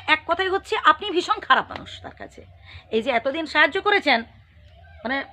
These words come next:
মনে হবে যেন আপনার কাছে অপাত্রে দান করেছেন। না, আসলে আমি বলবো আপনি ভালো কাজ করেছেন,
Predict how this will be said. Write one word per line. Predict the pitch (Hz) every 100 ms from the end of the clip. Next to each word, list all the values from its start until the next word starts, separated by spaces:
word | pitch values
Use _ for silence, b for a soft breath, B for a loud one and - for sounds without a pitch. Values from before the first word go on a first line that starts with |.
| -
মনে | 214 254
হবে | 262
যেন | 294
আপনার | 302 302
কাছে | 302 320
অপাত্রে | 294 254 240 226
দান | 180
করেছেন। | 156 - - - - - - - _
না, | 196 247 190 - - _ -
আসলে | 277 392
আমি | 359 403
বলবো | 415 403 415
আপনি | - 320 339
ভালো | 294 285
কাজ | 269 269
করেছেন, | - 269 294